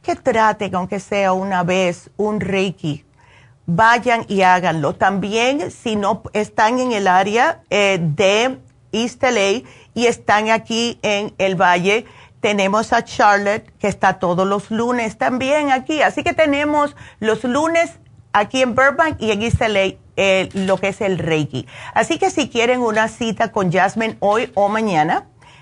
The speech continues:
llamen al tres veintitrés, seis ocho cinco, cinco seis dos dos. Si quieren con Charlotte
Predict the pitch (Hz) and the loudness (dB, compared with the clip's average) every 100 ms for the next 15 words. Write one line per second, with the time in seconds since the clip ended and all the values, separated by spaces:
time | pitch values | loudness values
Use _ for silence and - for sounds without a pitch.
0 | _ - 185 214 226 262 269 190 185 - | _ -2 2 4 4 0 0 0 0 -2
1 | 185 190 240 - 156 175 233 285 330 320 | -2 -2 -2 -4 -2 0 -2 -2 -4 -4
2 | 147 143 - _ _ _ _ - - - | -4 -4 -6 _ _ _ _ -20 -20 -2
3 | 220 208 269 - - - 185 185 285 277 | 0 2 0 -8 -8 -2 -2 -2 -6 -4
4 | 147 143 - 185 233 _ _ _ _ _ | -2 -2 -2 -4 -4 _ _ _ _ _
5 | _ - - 247 220 220 220 233 240 - | _ -20 -10 -6 -4 -4 -2 -4 -4 -2
6 | 170 165 170 185 185 160 135 208 - _ | 0 0 0 -2 0 0 2 0 -6 _
7 | - - - - - 262 196 220 226 247 | -20 -20 -20 -20 -6 -6 -4 0 0 2
8 | 285 285 294 277 - 254 208 180 196 285 | -2 0 0 0 0 2 2 2 0 0